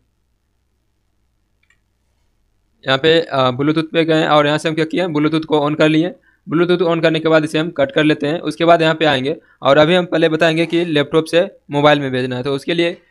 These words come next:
इस तरह से हो जाएगा। और यहाँ पे देख रहे हैं कि कनेक्ट करने के लिए करा है वाईफाई, तो आपको कनेक्ट नहीं करना है,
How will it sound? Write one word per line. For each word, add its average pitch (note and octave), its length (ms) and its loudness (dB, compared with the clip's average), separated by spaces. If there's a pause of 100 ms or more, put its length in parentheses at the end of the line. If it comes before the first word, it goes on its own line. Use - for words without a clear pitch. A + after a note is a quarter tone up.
(160)
इस C#3 80 -16
तरह E3 140 0
से D#3+ 100 0
हो D#3+ 80 2
जाएगा। D#3 240 2
और C#3+ 320 0
यहाँ D#3 120 0
पे E3 100 -2
देख E3+ 160 0
रहे F3 100 0
हैं E3+ 100 -4
कि E3 60 -4
कनेक्ट D#3+ 340 -4
करने D#3+ 220 -2
के D#3+ 80 0
लिए D#3 120 2
करा D3 200 4
है D3 80 4 (380)
वाईफाई, C3+ 320 2
तो - 400 -10
आपको D3 280 -2
कनेक्ट D#3 300 0
नहीं D3 160 0
करना C3 300 0
है, - 80 -4